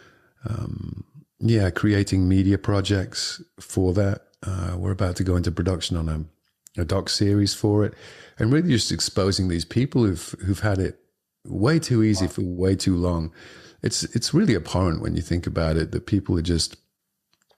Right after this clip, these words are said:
Speaker 1: putting profits over parents and cash over kids. And, you know, when you look at the fact that six thousand children, four thousand children lose a parent every day in family law courts across America, that's four thousand children.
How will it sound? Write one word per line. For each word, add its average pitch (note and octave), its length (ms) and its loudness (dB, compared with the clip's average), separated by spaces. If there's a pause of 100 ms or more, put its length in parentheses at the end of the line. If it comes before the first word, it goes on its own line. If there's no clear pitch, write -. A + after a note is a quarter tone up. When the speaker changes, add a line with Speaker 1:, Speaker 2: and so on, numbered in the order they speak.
(360)
Speaker 1:
putting F#2+ 340 2
profits - 640 -2
over E2 220 0
parents E2 560 -2
and - 180 -6
cash F#2+ 320 0
over E2 220 -2
kids. - 480 -4 (600)
And, G2+ 400 2
you G2+ 120 2
know, G#2 100 4
when G#2 100 4
you G#2+ 80 4
look B2+ 140 2
at A2+ 60 -2
the A2 80 -8
fact F2 240 -2
that E2 80 -2
six - 240 -2
thousand F2+ 340 0
children, F#2 400 0
four C3+ 300 2
thousand F2+ 380 -2
children F2+ 420 -2
lose F#2+ 180 2
a E2 60 -2
parent F2+ 400 -2
every F2+ 180 -2
day F2+ 240 2
in E2+ 120 0
family E2+ 340 -2
law F2 180 2
courts E2+ 300 0
across E2+ 280 -2
America, F2+ 380 -2
that's D#2+ 140 -2
four C3 340 0
thousand A2 400 0
children. G2+ 380 0